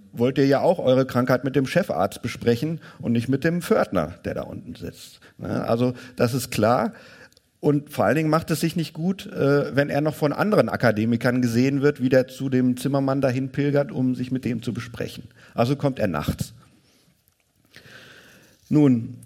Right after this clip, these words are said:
wie hat das der Herr Jesus wohl aufgefasst? Wahrscheinlich nicht so gut. Aber, denn der Nikodemus wird gesagt waren, „Hör mal, ähm,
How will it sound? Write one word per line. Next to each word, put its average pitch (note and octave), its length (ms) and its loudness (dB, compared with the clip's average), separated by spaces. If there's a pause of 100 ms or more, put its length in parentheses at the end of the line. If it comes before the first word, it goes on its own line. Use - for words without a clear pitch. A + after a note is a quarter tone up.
(300)
wie C3+ 160 4
hat D#3 120 4
das E3+ 160 2
der E3 100 6
Herr D#3+ 100 4
Jesus E3+ 400 0
wohl F#3 120 0
aufgefasst? - 880 -2 (1500)
Wahrscheinlich B2 580 0
nicht B2+ 180 2
so D3 140 0
gut. F#3+ 440 0 (1800)
Aber, A#2+ 480 4
denn B2 220 0
der A#2+ 400 2
Nikodemus C3+ 520 0
wird C3+ 120 -4
gesagt A#2+ 420 2
waren, A#2 260 2
„Hör E3 120 0
mal, F#2+ 400 2
ähm, F#2+ 500 0